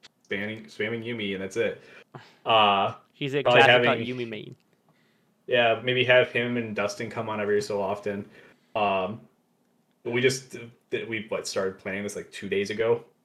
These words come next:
Speaker 1: so we didn't, we didn't really have much time to prepare.
Speaker 2: Also,
Speaker 1: That's
Speaker 2: I think
Speaker 1: just
Speaker 2: it's a good way to show who, who you guys are watching. I think that also helps.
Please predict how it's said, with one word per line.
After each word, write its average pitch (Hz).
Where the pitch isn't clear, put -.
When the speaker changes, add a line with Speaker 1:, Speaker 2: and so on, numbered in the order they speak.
Speaker 1:
so -
we 107
didn't, 107
we 107
didn't 113
really 110
have 107
much 107
time 104
to 104
prepare. -
Speaker 2:
Also, 240
Speaker 1:
That's 220
Speaker 2:
I -
think 233
Speaker 1:
just 190
Speaker 2:
it's 165
a -
good 139
way 123
to 120
show 117
who, 123
who 127
you 123
guys 120
are 117
watching. 104
I 117
think 117
that 113
also 107
helps. -